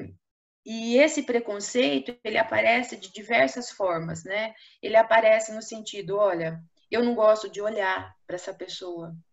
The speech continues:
eu passo mal de olhar essa pessoa. Olha, eu tenho nojo da baba que esse menino tem, porque cheira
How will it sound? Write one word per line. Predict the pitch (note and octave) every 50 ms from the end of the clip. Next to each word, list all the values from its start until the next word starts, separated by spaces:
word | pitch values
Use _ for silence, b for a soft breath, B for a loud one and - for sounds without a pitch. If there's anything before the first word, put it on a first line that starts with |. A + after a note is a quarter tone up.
| _ -
eu | A3+ B3
passo | A#3+ A3 G#3+ A3 - - A#3 A3
mal | G3+ F#3+ F#3 F3+ F3 F3+ F3+
de | F3
olhar | F3 E3 E3 E3+ E3+
essa | E3+ - -
pessoa. | - F3+ - - - - E3 E3 E3 E3 E3 - - _ B B B B B
Olha, | - A#3+ A3+ A#3
eu | A3 A3
tenho | A#3+ A#3+ B3
nojo | B3 A#3+ A#3 A3+ A3 G#3 G3+ G3+ G3+ - G3 - - _ _ _ _ _ _ -
da | - F#3+ G3
baba | - - F3 E3 D#3+ E3 D#3+ D#3 E3
que | E3 - - F#3+ F#3 F3+ E3+
esse | D#3+ E3+ E3+ - - F3 F3
menino | E3+ E3+ E3 D#3+ D#3+ E3 E3 E3
tem, | E3 F3+ E3 E3 E3+ E3
porque | D#3+ E3 E3 - D#3+ E3 E3
cheira | D#3+ - - - G3 F3+ F3 E3+ E3 E3 E3+ E3+